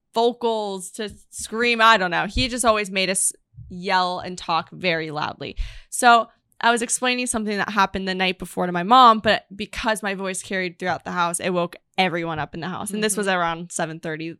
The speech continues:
Speaker 1: in the morning.
Speaker 2: Maybe earlier.
Speaker 1: Yeah.
Speaker 2: I just thought either she's crying, getting yelled at, or something really funny must have happened.
Speaker 1: I'm glad everyone came in because I am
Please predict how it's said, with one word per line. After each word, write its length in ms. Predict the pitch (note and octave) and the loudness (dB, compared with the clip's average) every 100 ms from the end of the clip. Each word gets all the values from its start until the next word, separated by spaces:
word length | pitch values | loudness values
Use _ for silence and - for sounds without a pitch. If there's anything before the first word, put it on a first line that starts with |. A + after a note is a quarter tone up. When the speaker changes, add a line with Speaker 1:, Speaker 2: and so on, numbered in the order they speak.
| _ _ | _ _
Speaker 1:
in 80 | F#3+ | -8
the 40 | F#3 | -6
morning. 460 | E3+ E3+ F3+ A3+ - - - - - - _ - - - | -4 -4 -4 -6 -10 -20 -20 -20 -20 -20 _ -20 -20 -10
Speaker 2:
Maybe 300 | B3+ C4 G#3+ | -6 -6 -4
earlier. 540 | F3+ F#3 F#3 G3+ A#3 B3 | -4 -4 -6 -8 -8 0
Speaker 1:
Yeah. 340 | A3 F#3+ G#3 - - _ _ _ _ _ _ | 4 4 4 -6 -20 _ _ _ _ _ _
Speaker 2:
I 120 | C#4 | -6
just 180 | C#4 C4 | -6 -8
thought 260 | - G#3+ - | -6 -6 -4
either 240 | A3 A3 | -6 -8
she's 300 | G#3+ - G#3+ - | -8 -8 -10 -12
crying, 760 | - - G#3+ G3+ A3+ B3 C4+ | -20 -14 -10 -8 -6 -8 -8
getting 300 | A3+ G#3 G3+ | -8 -6 -6
yelled 280 | F#3+ F#3+ G3+ | -6 -6 -4
at, 280 | G#3 G3 F#3+ - | -4 -4 -6 -8
or 420 | F3 E3+ E3 E3+ _ _ _ | -8 -6 -6 -10 _ _ _
something 360 | - F#3+ F#3+ D#3 | -10 -8 -6 -8
really 600 | D#3 D#3+ F3+ G3+ G3+ F3+ | -10 -6 -4 -2 -4 -4
funny 320 | E3 - D#3+ D#3+ | -8 -10 -12 -12
must 240 | D#3 E3 | -14 -14
have 120 | D#3+ | -16
happened. 560 | - - - - - - | -16 -16 -16 -16 -18 -2
Speaker 1:
I'm 180 | A3 A3+ | -2 2
glad 240 | A3 A3+ | 6 6
everyone 320 | G#3 G3 F#3+ | 6 2 -2
came 240 | F#3 - F#3+ | -4 -4 -2
in 160 | F3 | -2
because 260 | F3 G#3+ G3+ - | 0 0 0 4
I 200 | A#3 C4+ | 6 8
am 480 | D4 G#3+ G3+ G#3 | 6 4 0 -6